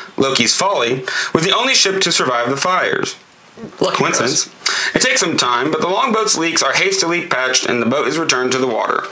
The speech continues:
Speaker 1: You check your gear and consider any last preparations. You have four gold.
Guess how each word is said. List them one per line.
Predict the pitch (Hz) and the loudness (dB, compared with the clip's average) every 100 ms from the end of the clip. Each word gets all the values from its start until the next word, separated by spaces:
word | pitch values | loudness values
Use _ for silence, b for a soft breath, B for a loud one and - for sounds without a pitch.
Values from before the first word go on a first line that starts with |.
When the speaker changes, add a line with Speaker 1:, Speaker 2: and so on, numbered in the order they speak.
| B B | B B
Speaker 1:
You | - | 0
check | - 202 185 | 2 2 2
your | 190 | 2
gear | 160 160 147 | 2 2 0
and | 135 | 0
consider | 139 131 143 143 | 0 2 2 0
any | 117 151 | 0 0
last | 135 131 135 - | 0 0 -2 -2
preparations. | 131 - 113 69 - - 50 - - B B B | -4 0 0 2 2 0 0 -2 -4 B B B
You | 117 | 2
have | 117 | 2
four | - 120 170 | 0 0 0
gold. | - - - | 0 -2 -4